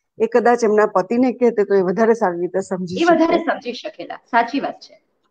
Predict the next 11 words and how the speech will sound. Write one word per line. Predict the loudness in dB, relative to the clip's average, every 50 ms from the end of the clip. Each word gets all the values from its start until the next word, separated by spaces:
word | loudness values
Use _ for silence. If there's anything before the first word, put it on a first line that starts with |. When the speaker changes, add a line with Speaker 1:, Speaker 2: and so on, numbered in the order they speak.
| _ -2
Speaker 2:
સાચી | -2 0 0 0 0
વાત | 0 2
છે. | 2
Speaker 1:
મૈત્રીની | 2 2 2 2
દ્રષ્ટિએ | 4 4 4 2 2 0 2 2 2
પણ | 4 4 4 4 6
એ, | 6 4 4
અ, | 2 4 4 6 6 4 4 2 0
ખૂબ | -4 -6 -10 -12 -10 -10
સુંદર. | -4 -2 0 0 0 0 -2 -4 -6 _ _ _ _ _ _ _ _ -6
અ, | -2